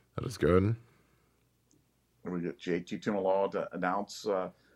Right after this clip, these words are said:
Speaker 2: what we all know is that he's returning, which would be really good news. Get Trey
Speaker 1: Yeah.
Speaker 2: Henderson to return. Get Jordan Hancock to return. Do one at a time. Get these guys all la-, laying in there.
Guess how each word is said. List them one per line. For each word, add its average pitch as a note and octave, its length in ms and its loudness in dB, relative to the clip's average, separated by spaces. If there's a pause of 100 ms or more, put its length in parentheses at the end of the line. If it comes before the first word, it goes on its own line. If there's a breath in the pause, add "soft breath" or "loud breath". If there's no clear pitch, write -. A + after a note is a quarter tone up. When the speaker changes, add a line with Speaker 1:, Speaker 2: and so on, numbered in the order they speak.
(200 soft breath)
Speaker 2:
what G#2+ 120 -4
we A2+ 140 4
all G#2+ 180 4
know A2+ 320 4
is A#2 120 -4
that A2 80 2
he's G2+ 160 -4
returning, A2 540 -4
which G#2+ 180 -10
would G2+ 80 -14
be G2 100 -8
really G2 300 -4
good F#2+ 260 -2
news. A2 420 -8 (880)
Get - 160 -8
Trey B2 240 2
Speaker 1:
Yeah. A2+ 60 2
Speaker 2:
Henderson A2 340 0
to A#2 60 -2
return. B2+ 500 -4 (960)
Get F#2 100 -10
Jordan G#2 340 0
Hancock G2+ 300 -4
to A#2+ 80 -6
return. A#2+ 240 -4
Do G2+ 140 -12
one G#2 300 -4
at A#2 80 2
a A#2+ 40 2
time. A#2 340 -2
Get A2+ 120 -6
these G#2+ 140 -8
guys A2 300 0
all A#2 220 2
la-, A2+ 120 -4 (100)
laying A2+ 200 0
in A#2 160 0
there. C3+ 200 -2